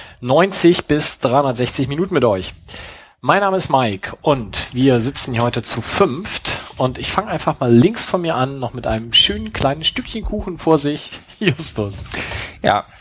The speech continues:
Speaker 2: Schönen guten Abend. Das Stückchen Kuchen ist wirklich sehr klein. Es sind eins, zwei, drei, vier, fünf, sechs, sieben, acht, neun, zehn, elf, zwölf, vierzehn Walnüsse darauf.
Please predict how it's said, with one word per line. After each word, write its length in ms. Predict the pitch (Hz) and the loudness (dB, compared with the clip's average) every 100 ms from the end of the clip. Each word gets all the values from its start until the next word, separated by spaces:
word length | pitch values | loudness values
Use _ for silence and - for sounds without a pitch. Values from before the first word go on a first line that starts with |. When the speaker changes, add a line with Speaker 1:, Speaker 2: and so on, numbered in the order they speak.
| - _ - - _ - | -20 _ -20 -20 _ -8
Speaker 2:
Schönen 200 | 208 185 | -6 -4
guten 160 | 123 | 0
Abend. 480 | 95 90 90 - - | 2 2 -4 -12 -10
Das 120 | - | -10
Stückchen 440 | - - 127 - 123 | -10 -6 -6 -6 -4
Kuchen 240 | 123 113 | -4 -4
ist 100 | 104 | -4
wirklich 320 | 113 101 95 | -4 -6 -6
sehr 220 | 98 123 127 | 2 2 2
klein. 340 | - 110 131 107 | 2 2 2 -4
Es 100 | - | -6
sind 220 | 120 - | -6 -4
eins, 300 | 117 147 - | -8 -8 -10
zwei, 200 | - 107 | -2 -2
drei, 360 | 98 101 95 90 | -2 -4 -4 -6
vier, 360 | - 127 92 | -10 -10 -10
fünf, 320 | - 131 98 | -10 -12 -12
sechs, 360 | - 117 101 - | -10 -8 -6 -8
sieben, 260 | 113 101 92 | -10 -10 -2
acht, 360 | 113 139 - - | 0 0 -4 -8
neun, 220 | 117 113 | -6 -6
zehn, 280 | - 120 120 | -4 -6 -4
elf, 240 | 117 113 | -6 -6
zwölf, 240 | - 110 110 - - - | -8 -8 -8 -14 -18 -18
vierzehn 560 | - - 226 220 180 160 | -4 4 4 6 2 4
Walnüsse 480 | 127 123 104 - 90 | 4 4 0 0 0
darauf. 460 | 82 80 82 - | 0 0 -2 -4